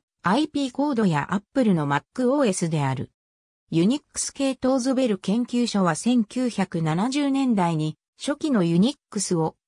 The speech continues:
ソースコードも含めて配布し、大学の研究者らがユニックスを、修正、拡張できるようにした。バークレーでの最初のユニックスシステムは、ピーディーピーマイナス十一を使ったもので、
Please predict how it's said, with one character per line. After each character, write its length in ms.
ソ 200
ー 40
ス 120
コ 240
ー 40
ド 120
も 100
含 280
め 120
て 160
配 240
布 180
し、 240
大 240
学 260
の 120
研 220
究 200
者 160
ら 120
が 120
ユ 140
ニ 160
ッ 100
ク 80
ス 160
を、 220
修 260
正、 440
拡 300
張 260
で 160
き 160
る 80
よ 140
う 80
に 120
し 120
た。 260
バ 200
ー 40
ク 120
レ 120
ー 40
で 100
の 140
最 240
初 160
の 120
ユ 140
ニ 160
ッ 80
ク 80
ス 140
シ 160
ス 100
テ 140
ム 140
は、 200
ピ 280
ー 20
デ 80
ィ 40
ー 60
ピ 220
ー 20
マ 140
イ 80
ナ 100
ス 200
十 260
一 320
を 140
使 220
っ 40
た 180
も 140
の 140
で、 180